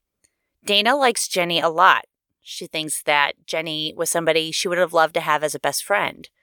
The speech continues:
This makes her wonder how it came to be that someone like Jenny ended up out west in Vegas. She thought that Vegas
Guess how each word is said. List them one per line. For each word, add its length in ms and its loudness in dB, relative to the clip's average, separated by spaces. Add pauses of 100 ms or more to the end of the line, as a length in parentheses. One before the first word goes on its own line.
(560)
This 180 4
makes 220 2
her 120 -2
wonder 360 2
how 200 4
it 100 -2
came 200 -14
to 120 -10
be 140 -6
that 160 0
someone 280 0
like 220 0
Jenny 500 -2 (240)
ended 260 -2
up 160 0
out 200 2
west 520 0
in 140 -12
Vegas. 680 -4 (240)
She 240 -2
thought 240 4
that 180 2
Vegas 720 2